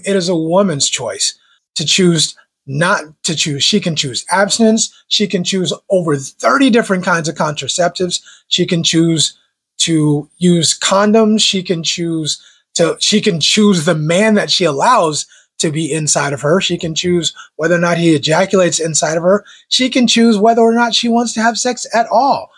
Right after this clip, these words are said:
Women have a lot of the choices. And yes, if you are objective, it is easy to say women bear the majority of the responsibility in bringing children into this world.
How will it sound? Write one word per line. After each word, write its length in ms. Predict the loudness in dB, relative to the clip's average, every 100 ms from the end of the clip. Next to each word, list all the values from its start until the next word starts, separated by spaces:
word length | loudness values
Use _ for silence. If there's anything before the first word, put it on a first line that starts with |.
| _ _ -4
Women 260 | -2 0 0
have 300 | 0 0 -4 _ 0
a 140 | 2
lot 320 | 4 4 4
of 100 | 2
the 80 | 0
choices. 760 | 0 0 0 -2 -6 -10 -20 _ -8
And 240 | -4 0 0
yes, 380 | 0 0 -4 -6 _ -4
if 180 | -2 2
you 160 | 4
are 140 | 4 2
objective, 600 | -4 -2 -2 -2 -6 -4
it 120 | 0
is 240 | 0 -2 -4
easy 260 | -2 -2
to 100 | 0
say 420 | 0 0 0 -2 -6 -18 _ -4
women 360 | 2 4 4
bear 200 | 2 2
the 120 | 2
majority 600 | -2 -4 0 2 2 2 -2
of 180 | -6
the 80 | -6
responsibility 920 | -4 -4 -4 -6 -8 -8 -8 -8 -12 -18 -20 _ _
in 160 | -2 0
bringing 340 | 0 0 0
children 480 | 0 2 2 0 -8 -10
into 220 | -6 -4
this 240 | -4 -2 2
world. 400 | 2 0 -8